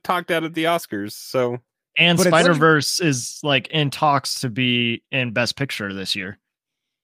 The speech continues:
Speaker 3: So it's, I mean, it, it, it's a, it's a con-, like, I'm not saying that I have a stance one way or the other, but it is kind of a, like, do they need to adjust the categories a little bit more with, like,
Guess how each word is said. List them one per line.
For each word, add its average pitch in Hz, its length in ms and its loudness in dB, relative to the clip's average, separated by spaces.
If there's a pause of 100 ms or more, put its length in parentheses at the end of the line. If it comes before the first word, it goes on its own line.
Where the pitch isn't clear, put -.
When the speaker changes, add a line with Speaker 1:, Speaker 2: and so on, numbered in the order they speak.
(1400)
Speaker 3:
So 170 200 4
it's, - 260 0
I 175 60 0
mean, 175 260 4 (160)
it, 175 160 0 (100)
it, 180 160 -6 (160)
it's 170 240 2
a, 160 220 4
it's 170 180 0
a 165 60 4
con-, 165 240 0
like, 160 140 2
I'm 185 200 4
not 202 180 2
saying 185 320 2
that 170 100 4
I 143 80 6
have 151 200 4
a 139 40 6
stance 165 460 0
one 156 240 0
way 170 120 2
or 135 40 2
the 120 160 -2
other, 139 400 0 (340)
but 139 320 2 (500)
it 160 180 2
is 180 280 2
kind 180 280 0
of 139 140 2
a, 135 220 4
like, 131 540 0 (1200)
do 156 100 4
they 180 140 6
need 196 280 2
to 220 180 2
adjust 156 480 0
the 160 80 0
categories 139 800 2
a 123 40 4
little 113 300 4
bit 113 280 2 (180)
more 123 500 4
with, 117 240 0
like, 110 320 -2